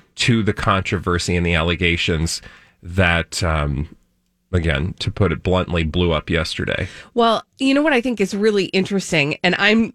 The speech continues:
Speaker 2: sort of just arriving to the scene because I don't pay a lot of attention to Marilyn Manson, but it seems like the consequences have,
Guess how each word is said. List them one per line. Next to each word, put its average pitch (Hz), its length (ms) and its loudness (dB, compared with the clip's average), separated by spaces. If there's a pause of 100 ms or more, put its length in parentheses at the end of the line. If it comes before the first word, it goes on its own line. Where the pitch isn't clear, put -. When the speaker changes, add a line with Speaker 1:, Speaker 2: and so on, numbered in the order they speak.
(160)
Speaker 2:
sort 190 220 0
of 160 120 -2
just 175 260 0
arriving 165 600 2
to 180 120 -4
the 160 140 0
scene 165 500 0 (920)
because 208 220 0
I 220 120 2
don't 233 260 -2
pay 208 160 -2
a 226 60 2
lot 202 180 0
of 180 40 2
attention 175 760 0
to 156 520 0 (100)
Marilyn 165 440 2
Manson, 254 640 0 (640)
but 240 120 2
it 240 100 0
seems 269 300 0
like 254 160 2
the 208 80 -2
consequences 214 760 0
have, 175 220 -2